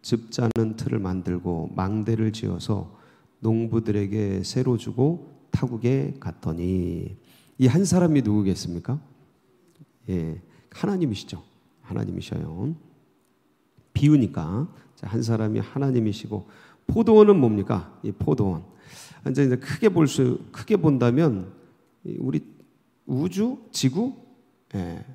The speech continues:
뭐 이, 이런 거죠. 예, 포도원. 이게 천지 만물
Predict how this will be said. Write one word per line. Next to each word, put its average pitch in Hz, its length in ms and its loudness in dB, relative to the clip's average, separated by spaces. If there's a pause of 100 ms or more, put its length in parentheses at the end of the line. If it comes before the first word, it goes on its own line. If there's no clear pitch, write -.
(140)
뭐 139 200 -16 (100)
이, 127 240 4
이런 147 240 6
거죠. - 360 -4 (440)
예, 98 160 -12
포도원. 110 580 -4 (100)
이게 110 200 -8 (520)
천지 208 260 2
만물 95 420 -2